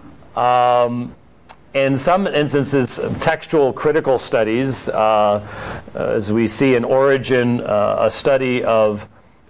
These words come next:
um, manuscripts and differences in manuscripts and things like that.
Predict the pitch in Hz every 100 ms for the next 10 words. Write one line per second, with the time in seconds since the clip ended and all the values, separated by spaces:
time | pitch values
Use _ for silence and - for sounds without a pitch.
0 | _ 110 104 98 101 104 - - - -
1 | - - 135 147 143 135 - 139 139 -
2 | 131 113 110 107 101 147 156 139 143 120
3 | 127 127 123 123 - 123 117 117 104 123
4 | 117 110 110 127 117 104